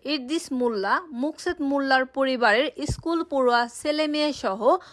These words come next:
মুসল্লিরা নামাজ আদায় করতে মসজিদে যেতে পারছেন না। এতে চরম বিপাকে পড়েছে ওই পরিবারগুলো।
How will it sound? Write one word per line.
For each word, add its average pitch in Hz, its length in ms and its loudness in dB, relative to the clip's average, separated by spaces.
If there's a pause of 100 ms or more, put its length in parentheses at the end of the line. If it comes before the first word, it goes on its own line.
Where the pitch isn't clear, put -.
(120)
মুসল্লিরা 311 680 0
নামাজ 320 380 2 (120)
আদায় 247 320 2
করতে 240 460 0
মসজিদে 294 640 -2
যেতে 294 340 -2 (100)
পারছেন 226 420 2
না। 190 280 -10 (260)
এতে 254 320 0 (100)
চরম 339 380 2
বিপাকে 311 420 0
পড়েছে 233 580 0
ওই 233 240 4
পরিবারগুলো। 269 880 0